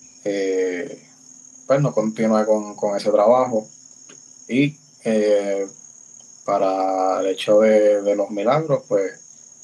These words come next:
apareció algo muchísimo, como te-, cinco veces mejor, seis veces, diez veces.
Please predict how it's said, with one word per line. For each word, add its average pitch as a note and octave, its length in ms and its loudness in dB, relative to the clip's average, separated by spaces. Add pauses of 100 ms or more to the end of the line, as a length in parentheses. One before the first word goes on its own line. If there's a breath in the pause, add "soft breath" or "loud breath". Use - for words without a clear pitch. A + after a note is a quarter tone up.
(420)
apareció F#2+ 480 0
algo G#2+ 240 2
muchísimo, A2 720 -2
como F#2+ 280 -6
te-, - 160 -4 (380)
cinco A2 380 -2
veces A2 220 2
mejor, A#2+ 400 -2
seis A2 240 0
veces, A2+ 340 -4
diez G2+ 220 -2
veces. G#2+ 280 2